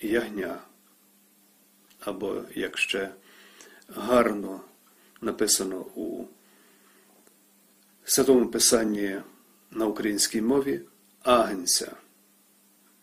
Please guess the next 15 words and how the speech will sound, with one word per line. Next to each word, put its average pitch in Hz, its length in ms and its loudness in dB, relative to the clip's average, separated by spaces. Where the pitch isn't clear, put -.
Отже, 120 380 -8
агнець, 123 720 0
ягня. 101 540 -4
Це - 180 -4
символ 151 640 6
Господа 117 540 2
нашого 107 380 -4
Ісуса - 420 0
Христа, - 480 2
якого 104 400 0
Слово 131 340 0
Боже 120 300 0
називає 107 640 2
агнцем 117 720 2
Божим. 113 560 4